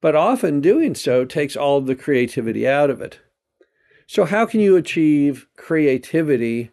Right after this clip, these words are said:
with seller financing? Well, the first thing is, with seller financing, you are able to reduce down your potential down payment. If you're looking at an R V park that needs some work, mom and pop kind of let it go and needs some definite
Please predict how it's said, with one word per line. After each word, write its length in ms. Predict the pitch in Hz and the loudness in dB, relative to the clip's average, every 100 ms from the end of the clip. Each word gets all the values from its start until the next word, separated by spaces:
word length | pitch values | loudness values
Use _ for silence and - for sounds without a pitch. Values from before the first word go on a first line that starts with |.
| _ | _
with 120 | 147 139 | -6 -2
seller 300 | 143 123 113 | 0 0 0
financing? 800 | - 135 143 120 95 - 107 120 | -2 -2 -2 -2 -6 -12 -8 -4
Well, 140 | 135 | -2
the 80 | 143 | -2
first 380 | - 233 - - | 0 0 0 -2
thing 220 | 139 123 | -4 -2
is, 500 | 117 113 123 127 - _ | -2 -2 -4 -8 -14 _
with 140 | 147 143 | -4 -2
seller 340 | 208 226 196 | 2 2 2
financing, 1000 | - 147 156 170 123 113 - 113 113 123 - - | -2 -2 0 0 -2 -4 -2 -2 -2 -6 -12 -6
you 160 | 160 | 0
are 100 | 165 | 2
able 600 | 143 143 143 127 123 120 _ _ | 2 2 0 0 -2 -6 _ _
to 180 | - 131 | 0 2
reduce 640 | 131 120 139 147 151 - | 2 0 0 2 2 -4
down 800 | 120 123 135 139 120 110 110 110 _ _ _ | -8 -2 0 0 0 0 -2 -6 _ _ _
your 120 | 135 | -6
potential 480 | 143 139 131 123 135 | -4 -2 -2 0 -2
down 280 | 120 107 107 | 0 -2 -2
payment. 420 | 151 123 113 - _ _ _ _ | -2 -2 -4 -12 _ _ _ _
If 120 | 143 156 | -6 0
you're 100 | 156 | 2
looking 240 | 196 233 | 2 2
at 60 | 196 | 4
an 80 | |
R 220 | 147 147 160 | 4 2 4
V 180 | 175 | 2
park 320 | 190 139 135 139 | 2 0 0 -2
that 140 | 120 | -2
needs 260 | 135 147 - | -2 -2 0
some 180 | 190 | 0
work, 300 | 147 113 123 | 2 0 -2
mom 180 | 123 123 | -2 -4
and 120 | 135 | -4
pop 260 | 135 135 - | -2 -4 -4
kind 240 | - 131 | -4 0
of 100 | 147 | 2
let 140 | 147 147 | 2 2
it 160 | 147 | 0
go 380 | 120 113 120 123 | -2 -2 0 0
and 180 | 113 107 | -2 -2
needs 260 | 127 127 - | -2 -2 -2
some 280 | 156 147 - 131 | -2 -2 -4 -2
definite 560 | 156 165 190 175 - | 0 2 2 2 0